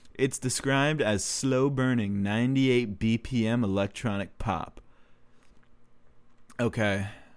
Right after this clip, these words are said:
I don't, like, dude, and then these fucking, the album releases. J-, Japanese Breakfast Jubilee. I don't know who the fuck that is.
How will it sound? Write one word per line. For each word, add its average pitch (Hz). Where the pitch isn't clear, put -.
I 117
don't, 120
like, 117
dude, 123
and 101
then 131
these 107
fucking, 110
the -
album 123
releases. 90
J-, -
Japanese 120
Breakfast 107
Jubilee. 110
I 110
don't 117
know 117
who 113
the 104
fuck 101
that 101
is. 101